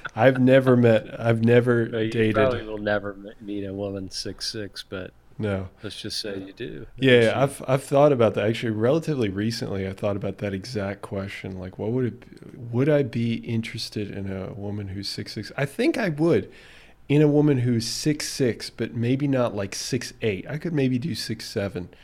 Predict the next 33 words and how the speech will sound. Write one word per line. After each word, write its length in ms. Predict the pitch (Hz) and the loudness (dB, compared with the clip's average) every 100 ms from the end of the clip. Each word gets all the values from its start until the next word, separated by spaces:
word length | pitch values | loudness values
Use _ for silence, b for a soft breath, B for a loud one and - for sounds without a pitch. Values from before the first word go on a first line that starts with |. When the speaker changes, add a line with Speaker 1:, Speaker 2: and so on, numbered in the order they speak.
| b b b b b - | b b b b b -12
Speaker 2:
Mm-hmm. 60 | 110 | -2
Speaker 1:
but 240 | 110 - - - _ _ - | 0 -2 -8 -20 _ _ -8
I 140 | 123 | -4
don't 140 | 131 127 | 2 4
know. 160 | 110 | 4
It 120 | 95 110 | 2 2
really 280 | 127 139 | 6 6
depends. 560 | 117 113 107 98 92 - - | 6 0 -4 -6 -6 -10 0
I 60 | |
mean, 380 | 127 123 107 110 | 4 4 2 -4
obviously, 720 | 117 120 117 - 117 107 101 b b b b b b _ _ | 0 2 2 0 0 -2 -4 b b b b b b _ _
um, 380 | 107 98 92 95 - | -8 -6 -4 -8 -8
it 100 | 101 | -12
very 300 | 101 117 117 | 0 4 6
much 280 | 113 107 - | 6 2 -2
depends 420 | 107 - 98 95 | -6 -4 -4 -4
on, 120 | 95 | -6
like, 200 | 95 92 | -6 -8
how 540 | - 107 101 98 98 - | -10 -8 -4 -2 -4 -4
attractive 640 | - 104 - 123 117 117 95 | -8 -8 0 2 2 -2 -8
a 60 | |
person 460 | 92 104 95 - 101 | -8 -8 -8 -6 -8
is. 180 | 92 98 | -8 -8
So, 240 | - 98 | -4 -2
like, 280 | 95 95 - b b b b b | -2 -6 -10 b b b b b
like, 160 | 117 107 | -2 -2
one 400 | 101 101 156 170 - | 4 6 6 4 2
A, 320 | 135 151 - | 4 4 4
I 160 | 123 | 4
have 140 | 131 107 | 4 4
never 400 | 107 127 123 107 | 4 6 4 0
seen, 560 | - - 123 139 139 - _ | -4 0 0 0 -4 -12 _
or 300 | 117 104 95 | -2 0 -2